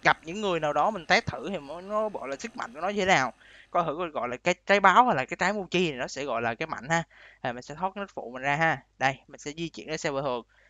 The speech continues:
Mình kiếm một hai người để mình B B B thử thôi. Mình kiếm một hai người để mình B B B thử thôi. Hy vọng là cái trái này nó không làm, gọi là cái, cái, cái gọi là cái này mình, nó không làm mình thất vọng. Lúc đầu mình nghĩ trái báo nó sẽ xịn hơn mọi người ạ. Nhưng mà thật sự combo với Mochi nó rác lắm.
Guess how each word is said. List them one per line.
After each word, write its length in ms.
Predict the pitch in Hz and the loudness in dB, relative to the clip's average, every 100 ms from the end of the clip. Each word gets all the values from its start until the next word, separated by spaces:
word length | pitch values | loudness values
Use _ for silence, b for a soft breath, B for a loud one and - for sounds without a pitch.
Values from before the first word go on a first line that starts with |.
| b - | b -8
Mình 140 | 160 | -6
kiếm 280 | - 233 294 | 0 0 2
một 180 | 170 208 | 0 2
hai 120 | 208 | 0
người 220 | 196 175 | 0 0
để 60 | 185 | 0
mình 180 | 233 | 6
B 40 | 185 | 8
B 200 | 208 208 | 10 12
B 20 | 214 202 | 12 12
thử 140 | 165 | 6
thôi. 180 | 240 220 - _ _ _ - | 6 6 2 _ _ _ -20
Mình 80 | |
kiếm 180 | - 214 | -10 -6
một 120 | 214 | -4
hai 140 | 185 190 | -2 -2
người 200 | 180 151 | -2 -2
để 60 | |
mình 160 | 185 160 | -2 0
B 20 | |
B 180 | 170 175 | 2 6
B 160 | 180 165 | 4 4
thử 160 | 120 | -2
thôi. 100 | 190 170 _ _ _ _ _ _ _ _ _ _ _ - | -4 -6 _ _ _ _ _ _ _ _ _ _ _ -8
Hy 180 | 156 143 | -4 2
vọng 260 | 135 117 131 | 4 4 4
là 300 | 127 120 120 | 6 6 4
cái 140 | - | 2
trái 200 | - 151 | 6 6
này 80 | 175 | 6
nó 60 | - | 0
không 260 | 180 151 | -4 0
làm, 400 | 139 117 117 117 123 | 4 4 2 -10 -10
gọi 160 | 120 | -6
là 100 | 117 | -6
cái, 160 | 117 165 _ - | -4 -8 _ -4
cái, 260 | 185 190 190 | 0 0 -2
cái 120 | 202 | -6
gọi 180 | 117 123 | -2 -2
là 100 | 123 | -2
cái 200 | 180 185 | -2 0
này 160 | 127 | -2
mình, 180 | 117 113 | -4 -10
nó 60 | 165 | -4
không 180 | 170 | 0
làm 160 | 143 123 | 0 -2
mình 100 | 117 | -4
thất 120 | 180 - | -6 -2
vọng. 240 | 110 110 _ b b | -2 -4 _ b b
Lúc 100 | 269 | 6
đầu 120 | 208 | 6
mình 140 | 156 139 | 6 -2
nghĩ 100 | 156 | 0
trái 140 | 226 | 2
báo 220 | 214 233 | 6 6
nó 80 | 294 | 4
sẽ 140 | - | -4
xịn 240 | 226 143 135 | -4 -2 2
hơn 200 | 180 160 | 2 2
mọi 120 | 139 | -2
người 200 | 135 127 | -4 0
ạ. 140 | 117 - _ _ | 0 -2 _ _
Nhưng 140 | 160 147 | -12 -6
mà 80 | 131 | -6
thật 140 | 143 | -4
sự 240 | - 120 147 | -4 -2 2
combo 260 | 175 165 | 4 6
với 120 | 160 190 | 4 2
Mochi 380 | 170 - 170 | -2 2 2
nó 120 | 165 214 | 2 4
rác 300 | 220 269 254 | 6 6 2
lắm. 300 | 220 285 | 0 -2